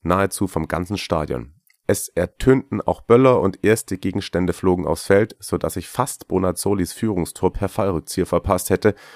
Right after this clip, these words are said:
welcher die etwa fünfhundert Cremonesi schnell in Ekstase versetzte. Etwas wenig Leute bei der recht kurzen Distanz und der bestehenden Euphorie. Dennoch bleibt meine Meinung zu den Lombarden eine hohe, denn sowohl daheim als auch auswärts konnten sie sich mich,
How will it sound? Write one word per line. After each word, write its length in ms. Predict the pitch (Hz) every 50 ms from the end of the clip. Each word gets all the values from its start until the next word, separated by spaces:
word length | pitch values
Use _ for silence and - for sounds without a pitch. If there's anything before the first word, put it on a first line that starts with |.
| - - - - _ -
welcher 320 | - 82 92 92 90 98 80
die 160 | 85 - -
etwa 260 | 85 - - 85 82
fünfhundert 520 | - - 98 98 95 - 92 90 85 -
Cremonesi 680 | - - 87 82 82 78 76 76 80 82 80 85 85 78
schnell 340 | - - - 82 76 80
in 180 | - - 87 -
Ekstase 540 | 80 - - - - - 110 101 80 69 -
versetzte. 580 | - - - - - - - - - 55 - _ _ _ _ _ _ _ _ _ _ _ _ _ _ _ _ _ _ _ _ _ -
Etwas 400 | - - - - 120 110 - 85
wenig 300 | 82 101 113 117 101 85
Leute 320 | 87 90 101 110 120 - 92
bei 120 | - 85
der 200 | 78 80 78 71
recht 220 | - 95 - - -
kurzen 340 | - 113 - - - 95
Distanz 420 | 82 85 - - - 92 101 - -
und 220 | - 92 92 - _ - - - -
der 80 | 95
bestehenden 540 | 87 98 - - - 82 78 76 76 76 -
Euphorie. 540 | - 80 80 - 85 80 - 92 95 87 - - - - - - _ -
Dennoch 300 | 76 73 76 76 76 -
bleibt 380 | - - 71 67 65 65 _ -
meine 260 | 67 69 69 69 69
Meinung 500 | 69 69 71 71 76 78 78 76 73 71
zu 100 | - -
den 120 | 76 73 73
Lombarden 520 | 71 71 69 - 73 73 73 71 - 71
eine 260 | - 78 76 73 71
hohe, 280 | 73 92 98 95 85 80 - - - _ -
denn 120 | - 82 82
sowohl 340 | 80 85 71 80 85 87 82
daheim 400 | - 76 69 80 87 98 104 -
als 220 | - - 85 -
auch 120 | - 78 -
auswärts 560 | - 82 87 - - 80 76 76 - - -
konnten 300 | - - 82 80 76 78
sie 100 | 80 78
sich 200 | 78 78 - -
mich, 240 | 80 76 - -